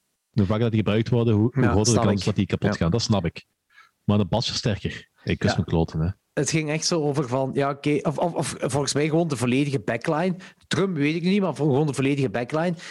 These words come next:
Speaker 2: En zeggen van, "Oké, uw fee was honderd," dan, dan gaat jij als band naartoe voor, voor uw fee te vragen. En dan zo, "Oké, de fee was honderd euro, maar je hebt onze backline gebruikt, dus je krijgt maar vijftig euro of zo, of vijfentwintig euro."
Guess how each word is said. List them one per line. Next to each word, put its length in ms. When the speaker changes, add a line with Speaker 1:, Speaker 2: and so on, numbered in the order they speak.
Speaker 2:
En 100
zeggen 200
van, 100
"Oké, 320
uw 200
fee 320
was 240
honderd," 460
dan, 320
dan 140
gaat 200
jij 80
als 180
band 180
naartoe 280
voor, 200
voor 120
uw 60
fee 240
te 120
vragen. 400
En 120
dan 120
zo, 80
"Oké, 400
de 80
fee 200
was 160
honderd 280
euro, 280
maar 160
je 60
hebt 140
onze 220
backline 340
gebruikt, 340
dus 80
je 60
krijgt 200
maar 100
vijftig 380
euro 440
of 120
zo, 100
of 160
vijfentwintig 640
euro." 360